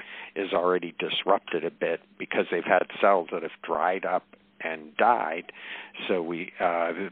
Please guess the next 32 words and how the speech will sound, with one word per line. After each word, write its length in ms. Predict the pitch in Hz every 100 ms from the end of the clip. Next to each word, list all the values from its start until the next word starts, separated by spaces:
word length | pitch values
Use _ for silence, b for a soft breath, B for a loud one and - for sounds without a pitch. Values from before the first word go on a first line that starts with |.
| -
patients 380 | 131 117 110 -
will 100 | 95
be 140 | 107 -
familiar, 600 | 95 110 120 98 87 90
uh, 260 | 87 87
when 180 | 85 87
they 100 | 82
go 160 | - 92
to 80 | 85
the 140 | 85
eye 140 | 82
doctor 340 | 82 82 82 87
with 140 | 85
the 100 | 90
eye 120 | 87
doctor 280 | 85 87 -
putting 320 | - 92 85
a 60 | 82
yellow 500 | 80 92 101 98 90
dye 400 | 80 95 95 101
in 180 | 90 85
the 140 | 82
eye. 300 | 78 - - - B B B B B B
And, 380 | 107 82 85 82
uh, 140 | 82
that 160 | 87 95
yellow 260 | 131 120
dye 260 | 92 113 113
called 280 | - 104 80 -
fluorescein, 680 | 110 120 107 - 85 82 80 B B B _
it 140 | - 113
will 220 | 110 92